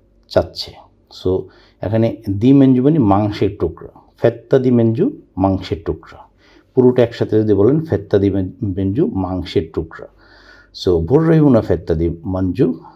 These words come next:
আমি এক টুকরা মাংস চাই, অথবা এক মাংসের একটা টুকরা অথবা একটা স্লাইস অথবা একটা পিস চাই। নেক্সট হলো আমি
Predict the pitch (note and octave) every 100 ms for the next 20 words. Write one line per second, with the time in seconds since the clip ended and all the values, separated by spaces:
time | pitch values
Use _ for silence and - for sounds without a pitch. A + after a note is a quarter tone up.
0 | _ - F2+ E2+ D#2 - B2+ - - F2+
1 | - B3 D4+ _ F#2 F#2 F2 F2 G#3 G#3+
2 | - - - - G2+ G#2 G2+ - G2+ -
3 | - - F#2+ F2 F#2+ G#2 G2 - C#3 -
4 | F2+ - E2+ D#2+ - E2+ - C3 - -
5 | E2+ F2 E2 E2 E2 - F2+ A#2 - D#2+
6 | D#2+ E2 E2 D#2 - F2 - - - D2
7 | - _ _ _ _ - _ _ _ -
8 | F2 F#2 - - - A#2 - - - _
9 | _ _ _ _ _ _ _ _ _ _
10 | _ _ _ _ _ - F2 E2 E2